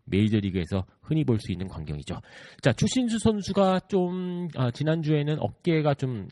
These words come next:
아, 아-, 아팠었는데, 어, 오늘은 또 들려오는 소식에 의하면은, 어, 팔꿈치가 조금, 예,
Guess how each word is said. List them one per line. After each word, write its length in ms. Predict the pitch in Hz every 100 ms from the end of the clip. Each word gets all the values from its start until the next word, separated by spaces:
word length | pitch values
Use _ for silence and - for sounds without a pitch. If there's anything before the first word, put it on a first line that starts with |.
| 101
아, 260 | 104 82
아-, 280 | 101 - -
아팠었는데, 840 | - 143 - 139 110 98 87 143 160 _ _ _ -
어, 140 | 104
오늘은 400 | 98 113 131 143 139
또 260 | 131 117 - _ _ _ - - -
들려오는 320 | 120 139 139
소식에 280 | 131 127 123
의하면은, 560 | 110 104 101 92 135 196 - - - -
어, 100 | 101
팔꿈치가 520 | - 220 240 - 139
조금, 320 | 104 - 82 78 _ -
예, 200 | 80